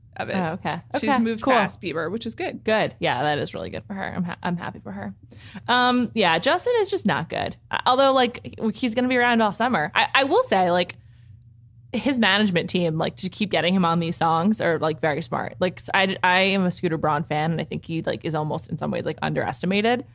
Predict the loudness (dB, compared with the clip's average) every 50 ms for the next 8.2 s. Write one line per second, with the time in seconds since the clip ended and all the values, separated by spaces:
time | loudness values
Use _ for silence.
0 | -20 -20 -20 -20 -8 -2 0 2 2 2 2 0 -2 -4 -8 -10 -12 -14 -20 -20
1 | -20 -20 -20 -20 -20 -4 0 2 2 2 0 0 0 0 0 0 0 2 2 2
2 | 4 4 2 4 4 2 0 0 -2 -2 -2 0 0 0 0 0 0 -2 0 0
3 | 0 0 2 2 2 0 0 -2 -6 -8 -6 -6 -8 -8 -8 -10 -12 -12 -8 -2
4 | 0 0 0 0 -2 -4 -4 -2 -4 -4 -6 -10 -10 -12 -18 -20 -20 -20 -20 -20
5 | -12 -2 2 2 4 4 4 4 4 2 2 0 0 2 2 2 2 2 2 2
6 | 2 0 -2 -4 -6 -8 -8 -4 0 2 4 4 4 2 0 -4 -2 0 2 2
7 | 4 4 4 4 2 2 2 0 0 0 0 0 0 0 -2 -2 -2 -2 -2 -2
8 | -4 -6 -8